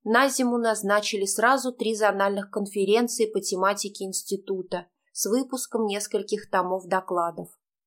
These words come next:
Те, чьей конкуренткой я решила стать, мгновенно повернули носы по ветру и взвинтили цену до рубля за лист. Я тоже сориентировалась. Господи, какой умной я вдруг стала.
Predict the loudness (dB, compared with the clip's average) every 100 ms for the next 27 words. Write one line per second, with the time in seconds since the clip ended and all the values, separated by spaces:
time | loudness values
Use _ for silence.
0 | _ _ _ -10 -2 0 0 0 0 2
1 | -2 4 4 6 2 -2 0 0 0 -2
2 | -2 -2 -4 0 0 -2 -12 _ _ -4
3 | 0 2 4 2 2 2 4 4 4 4
4 | 4 4 2 2 0 2 4 4 2 -4
5 | -6 -8 _ _ -4 -2 -2 -4 -4 -4
6 | 0 0 2 2 4 4 2 2 2 2
7 | 0 0 0 -4 -4 -6 -10 -16 _ _
8 | _ _ _ -6 2 2 4 2 2 -2
9 | -2 -2 -4 -4 -2 -2 -2 -8 -12 -14
10 | _ _ -2 -2 -2 -4 -4 0 0 2
11 | 2 4 2 2 4 2 2 -2 -4 -4
12 | 0 0 -2 -10